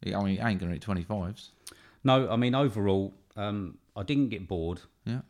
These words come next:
Speaker 2: but it did not bring out the emotion that you wanted it to.
Speaker 1: Okay.
Speaker 2: Sixty-one.
Speaker 1: All right. That's all right.
Speaker 2: Yeah?
Speaker 1: Yeah, I'm happy with that.
Speaker 2: Are you?
Speaker 1: Yeah, I'll, I probably honestly wouldn't put it much higher than that.
Speaker 2: Right, okay.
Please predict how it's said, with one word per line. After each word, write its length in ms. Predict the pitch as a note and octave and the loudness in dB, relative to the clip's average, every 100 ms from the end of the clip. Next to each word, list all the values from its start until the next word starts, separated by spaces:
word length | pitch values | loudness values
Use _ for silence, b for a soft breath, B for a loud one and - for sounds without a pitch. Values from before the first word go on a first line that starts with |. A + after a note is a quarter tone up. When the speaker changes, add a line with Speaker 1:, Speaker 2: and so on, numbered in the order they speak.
| _ | _
Speaker 2:
but 120 | G2 | -10
it 100 | E2+ | -8
did 160 | E2+ E2 | -8 -4
not 220 | F#2 - | -4 -4
bring 160 | E2+ E2+ | -6 -6
out 160 | E2 | -8
the 80 | D#2+ | -8
emotion 440 | E2 E2 E2 - D#2+ | -8 -8 -10 -12 -12
that 100 | D#2+ | -12
you 60 | |
wanted 260 | D#2+ D#2+ - | -14 -14 -16
it 100 | - | -20
to. 220 | - E2+ D#2+ _ _ A2+ | -16 -16 -18 _ _ -14
Speaker 1:
Okay. 220 | - F#2+ G2 _ | -10 -12 -12 _
Speaker 2:
Sixty-one. 720 | - F#2 - D#2+ D2 C#2+ - _ _ _ _ _ | -12 -12 -10 -10 -10 -12 -14 _ _ _ _ _
Speaker 1:
All 140 | D#3+ F3+ | -6 -6
right. 100 | A#3+ _ _ _ - | -8 _ _ _ -14
That's 180 | D#3 - | -10 -6
all 80 | A3+ | -6
right. 120 | B3 _ _ _ _ _ _ - | -8 _ _ _ _ _ _ -8
Speaker 2:
Yeah? 180 | G#2 C3 - | -6 -6 -8
Speaker 1:
Yeah, 160 | A3 A#2 | -8 -4
I'm 60 | |
happy 240 | G2 G2 G2 | -4 -4 -4
with 100 | D#3 | -4
that. 140 | G3 A#2 | -6 -6
Speaker 2:
Are 120 | C#3 | -6
you? 100 | D#3+ _ - | -6 _ -6
Speaker 1:
Yeah, 200 | G3+ C#3+ | -4 -2
I'll, 140 | B2 - | -4 -4
I 60 | C#3+ | -6
probably 540 | - C#3 A#2 A2+ A2+ | -4 -4 -2 -2 0
honestly 400 | A2 A2+ A2+ A2+ | 0 -2 -2 -4
wouldn't 260 | A2+ A2+ G#2+ | -4 -4 -6
put 140 | B2 | -6
it 80 | A2 | -4
much 340 | A#2+ B2 B2+ A#2 | -2 -2 -4 -6
higher 220 | G2 G2 | -4 -4
than 140 | G2 | -4
that. 200 | B2+ E3+ G#2 | -6 -6 -4
Speaker 2:
Right, 260 | G#2+ F#2 | -2 -2
okay. 260 | G#2 - | -6 -6